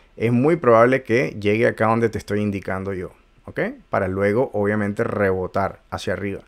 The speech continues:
En este momento, en esta temporalidad de una hora, eh, se encuentra el R S I en cincuenta y ocho punto nueve. Está con la inclinación a la baja, buscando el cincuenta.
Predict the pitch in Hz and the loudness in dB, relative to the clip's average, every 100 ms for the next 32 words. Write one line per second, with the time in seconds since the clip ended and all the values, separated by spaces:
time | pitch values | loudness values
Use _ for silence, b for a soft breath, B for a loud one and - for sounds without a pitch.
0 | b b b b 110 107 - 135 131 147 | b b b b -4 -2 0 2 4 2
1 | 165 165 117 131 131 127 123 107 101 107 | 2 -2 0 -2 -2 2 4 4 4 2
2 | 131 139 151 165 196 b b b _ 95 | 2 2 2 2 0 b b b _ -4
3 | 104 104 101 107 95 107 113 131 131 - | 0 2 2 -2 0 0 0 2 2 2
4 | 107 107 117 123 117 110 117 131 131 117 | 0 2 2 2 2 0 0 0 -2 -2
5 | 104 104 98 92 95 110 131 135 143 139 | -2 -2 -2 0 0 0 -2 -2 -4 -2
6 | 151 160 156 185 247 _ b b b b | 0 2 4 2 -4 _ b b b b
7 | b b b b b - 113 117 120 139 | b b b b b -4 2 2 4 2
8 | 139 135 120 104 120 127 131 131 147 - | 2 2 2 2 2 4 4 8 6 6
9 | 139 151 - 113 - 107 117 - 127 151 | 0 -4 -6 -6 -2 0 0 -2 0 2
10 | 120 101 175 | 2 0 -6